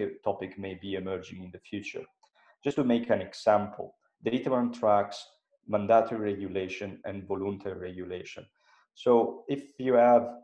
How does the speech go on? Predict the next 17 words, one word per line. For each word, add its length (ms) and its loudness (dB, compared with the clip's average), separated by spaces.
topics 640 -2
that 140 6
have 240 4
a 260 -6
very 360 2
high 420 2
score 880 -4
in 180 -8
voluntary 500 0
regulation, 580 -4
like 240 -8
in 120 -14
this 220 -8
case, 280 -4
diversity 600 -6
and 120 -8
inclusion, 720 -10